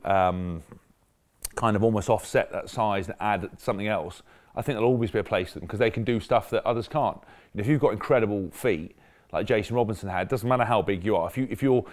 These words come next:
you know, running at people in space, you turn them inside out. That's why Christian Wade's so good, because you can do that. But I,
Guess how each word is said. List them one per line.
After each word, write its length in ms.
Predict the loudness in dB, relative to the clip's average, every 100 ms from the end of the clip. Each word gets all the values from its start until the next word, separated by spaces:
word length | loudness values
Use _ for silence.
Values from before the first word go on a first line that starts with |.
| -14
you 80 | -4
know, 60 | 0
running 260 | 2 0
at 80 | 0
people 220 | 0 0
in 80 | 0
space, 400 | 0 4 4 2
you 80 | -4
turn 200 | -2 0
them 80 | 0
inside 300 | 0 4 6
out. 80 | 4
That's 140 | 2
why 80 | 0
Christian 320 | 0 0 2
Wade's 280 | 4 2 2
so 140 | -2
good, 260 | -2 -8 -10 -20 -20 _ _ _ _
because 240 | -4 0 0
you 100 | 0
can 140 | 0
do 160 | 0 2
that. 240 | 0 -2
But 80 |
I, 60 | 0